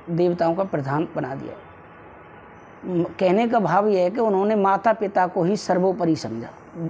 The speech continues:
भगवान शिव और माता पार्वती की परिक्रमा लगा करके बैठ गए, वो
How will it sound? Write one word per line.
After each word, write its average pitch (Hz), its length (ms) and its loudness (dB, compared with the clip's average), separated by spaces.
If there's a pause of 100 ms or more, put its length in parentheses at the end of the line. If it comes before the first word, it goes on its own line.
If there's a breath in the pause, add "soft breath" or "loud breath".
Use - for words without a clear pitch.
(320)
भगवान 175 380 2
शिव 202 340 -2
और 180 120 2
माता 175 320 0
पार्वती 175 580 0
की 262 140 -2 (440)
परिक्रमा 190 400 0
लगा 170 220 4
करके 170 300 -4
बैठ 143 260 -6
गए, 170 80 -2
वो 202 160 -2